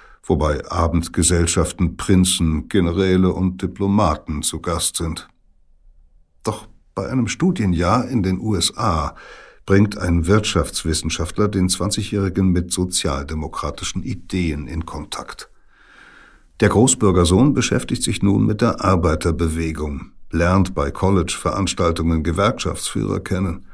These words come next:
und trifft immer wieder U-S-Bürger, die den schwedischen Staat dafür bewundern, dass er von der jungen Mutter bis zum pensionierten Bergmann niemanden vergisst. Zurück daheim wird Palme bald Vorsitzender der schwedischen Studentenvereinigung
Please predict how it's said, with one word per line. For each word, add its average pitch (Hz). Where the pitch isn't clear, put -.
und 123
trifft 127
immer 104
wieder 87
U-S-Bürger, 104
die 98
den 87
schwedischen 90
Staat -
dafür 95
bewundern, 95
dass 92
er 80
von 80
der 73
jungen 87
Mutter 98
bis 107
zum 107
pensionierten 87
Bergmann 92
niemanden 76
vergisst. -
Zurück 127
daheim 98
wird 135
Palme 113
bald 98
Vorsitzender 92
der 85
schwedischen 80
Studentenvereinigung 90